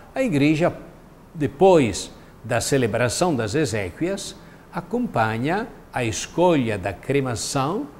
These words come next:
seguindo as respectivas indicações litúrgicas e pastorais e evitando qualquer tipo de escândalo ou de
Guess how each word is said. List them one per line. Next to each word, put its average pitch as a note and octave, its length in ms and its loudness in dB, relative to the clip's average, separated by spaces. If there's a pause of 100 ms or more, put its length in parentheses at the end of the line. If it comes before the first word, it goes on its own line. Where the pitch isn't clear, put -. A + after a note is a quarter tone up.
(220)
seguindo G3+ 640 0
as D3+ 160 2
respectivas D3+ 1080 0
indicações D#3 880 -2
litúrgicas C#3 920 -4 (360)
e D3+ 80 -2
pastorais A2+ 960 -4 (400)
e A#3+ 100 2
evitando C3 680 2
qualquer B2 580 -2
tipo C3+ 460 -2 (280)
de A#2 200 -2
escândalo D#3 880 4 (200)
ou C#3+ 140 0
de E3+ 240 -2